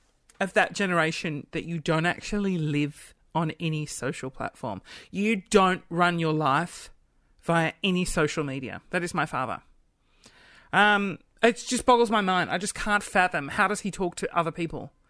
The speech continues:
Face to face? Yuck. Who wants to do that? Not me. Um, I just had this urge to go through a bunch of dad jokes because I recently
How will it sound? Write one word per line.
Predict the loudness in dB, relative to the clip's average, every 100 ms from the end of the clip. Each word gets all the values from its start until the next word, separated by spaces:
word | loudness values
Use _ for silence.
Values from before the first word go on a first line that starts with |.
| _ _ _ _
Face | 2 4 4
to | 0
face? | 4 4 4 2 -4 -8 -4
Yuck. | 4 6 6 0 -10 -8
Who | 2 4
wants | 4 2
to | 4
do | 4 6
that? | 4 2 0 -8 _ -6
Not | -4 -2
me. | -4 -4 -8 -18 _ -20 -20 -20 -20 -10 0
Um, | 2 2 -2 -12 _ -2
I |
just | 0 -2
had | -4 -6
this | -4 0
urge | 0 0 -2 -10 -6
to | -6
go | -2 0 0
through | 0 -2
a | -2
bunch | -2 -4
of | -8
dad | -4 -4 -2
jokes | -2 -2 -4
because | -8 -4 -2
I |
recently | 0 0 -2 -4 -2